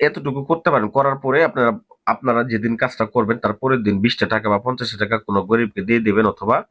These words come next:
একবেলা খাওয়াই দিবেন। এতটুকু যদি আপনি করতে পারেন, আপনার স্বামী আপনার গোলাম হয়ে থাকবে, আপনার স্ত্রী আপনার গোলাম হয়ে থাকবে। পৃথিবীর যে প্রান্তে থাকুক না কেন, আপনাকে যদি চোদ্দশো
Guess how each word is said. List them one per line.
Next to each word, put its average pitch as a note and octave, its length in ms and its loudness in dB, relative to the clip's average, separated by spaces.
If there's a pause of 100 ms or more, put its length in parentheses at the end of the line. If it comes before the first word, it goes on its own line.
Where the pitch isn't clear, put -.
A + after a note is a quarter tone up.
(840)
একবেলা B2+ 380 0
খাওয়াই A#2+ 360 2
দিবেন। D#2+ 200 -12 (420)
এতটুকু C#3 420 0
যদি B2+ 160 2
আপনি B2 120 0 (100)
করতে C3 240 -2
পারেন, G2 160 0 (140)
আপনার G#2 260 -4
স্বামী B2+ 260 -2 (100)
আপনার A#2 260 -4
গোলাম A#2 260 2
হয়ে F2+ 180 -6
থাকবে, G2+ 240 -8 (500)
আপনার A2 240 -2 (220)
স্ত্রী - 160 -2 (120)
আপনার G#2+ 260 -2
গোলাম A2+ 240 2
হয়ে F#2 220 -6
থাকবে। G#2+ 260 -6 (420)
পৃথিবীর B2 420 0 (100)
যে C#3 100 2
প্রান্তে C#3+ 320 -2 (120)
থাকুক B2+ 240 -8 (100)
না G#2 120 2
কেন, G#2 120 -2 (100)
আপনাকে A2+ 240 -6 (100)
যদি A2+ 140 -6 (140)
চোদ্দশো F3 420 0